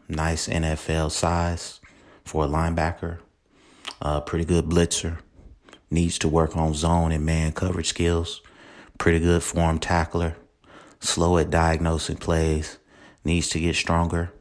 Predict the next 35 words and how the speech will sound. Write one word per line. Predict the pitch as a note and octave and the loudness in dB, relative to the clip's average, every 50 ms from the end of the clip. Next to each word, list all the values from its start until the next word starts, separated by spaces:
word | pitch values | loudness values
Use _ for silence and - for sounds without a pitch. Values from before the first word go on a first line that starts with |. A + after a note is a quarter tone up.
| _ _ - - | _ _ -4 0
Needs | F2 F2 E2 - - | 0 0 0 0 -4
to | - | -4
get | E2 E2+ D#2+ D2+ | -2 -2 -2 -2
faster | - - E2 F2+ E2+ D#2+ - - - C#2+ | 0 0 2 2 2 0 -4 -4 -4 -4
via | C#2+ D2+ D#2+ E2+ E2 E2 | -2 0 2 2 2 2
conditioning. | - - D#2+ D#2+ D#2+ E2+ F2 E2 - - - C#2 C#2 C#2+ D2 - - _ _ _ _ _ _ _ - - - - - - - - - | 2 0 -2 0 2 2 2 2 2 0 -2 -4 -4 -8 -10 -12 -18 _ _ _ _ _ _ _ -20 -20 -20 -20 -20 -20 -16 -6 0
Um, | - D2+ D2+ D2 D2 - | 2 2 2 2 2 4
overall, | D#2+ F#2 F#2+ F2 E2+ F2 F2 F2 E2+ E2+ E2 E2+ - | 4 4 4 4 4 4 6 6 6 6 6 4 2
a | D#2 D#2+ | 2 0
good | D#2 E2+ F2+ F2+ F#2 F#2 F2+ | 2 4 4 4 4 4 2
true | - - - F2 E2+ | 0 0 2 2 0
freshman, | - - E2+ D#2 D2+ D2+ - E2+ E2 D#2 D2+ D#2 - _ _ _ _ _ - - - - - | 2 2 2 4 4 2 2 0 0 0 -2 -4 -6 _ _ _ _ _ -10 -10 -8 -4 0
uh, | - D2+ D2 D2 C#2 C2 C#2 D2+ - _ _ _ - | 2 2 2 2 0 -2 -4 -6 -10 _ _ _ -4
recruit. | - E2 D#2 - - A2 G2 - - - - - - _ _ - - - - _ _ _ _ _ _ _ - - - - - | -2 -2 -2 2 2 2 2 2 0 -6 -14 -16 -16 _ _ -20 -20 -20 -20 _ _ _ _ _ _ _ -20 -14 -6 -4 0
I | - D#2 | 0 2
see | E2 - - E2+ D#2 | 2 2 2 2 2
him | E2 D#2+ D#2+ D#2+ | 2 2 2 2
as | D#2 D#2 | 2 2
a | E2+ | 2
middle | D#2+ D#2+ D#2+ D#2+ E2 D#2 | 2 2 2 2 2 2
linebacker. | E2 F2 F2 E2+ E2+ D#2 C#2 C#2 C2+ - - - - - - - - _ _ _ _ _ - - - - - - - | 4 4 4 2 2 2 0 -2 -2 -4 -8 -12 -12 -12 -18 -20 -20 _ _ _ _ _ -20 -20 -20 -20 -20 -14 -4
Needs | - E2+ E2+ E2+ D#2+ - | 0 2 2 2 2 0
to | - E2 | 0 2
hit | E2 F2+ - - | 2 2 0 0
film | - - F2+ F2+ F2 E2+ E2+ | -2 0 0 2 2 2 2
room | F2 F2 E2+ E2+ | 2 2 2 0
hard. | - F#2+ F2+ F2 F2+ F2 E2+ D#2+ - - _ _ - - - - | 2 4 4 4 4 4 2 0 -4 -8 _ _ -20 -20 -18 -10
If | - - - | -6 -4 -2
he | F2 E2+ | -2 0
can | - D#2+ D#2+ | 0 0 2
do | E2+ D#2+ E2 | 2 2 4
all | E2+ E2+ E2+ E2+ E2 E2+ | 4 4 4 4 4 2
of | E2 D#2+ | 2 2
the | E2 D#2+ E2 | 2 2 2
above, | D2+ C#2+ F2+ F2+ F#2 F#2 F2+ F2+ F2+ - | 0 2 4 4 4 6 4 2 0 -2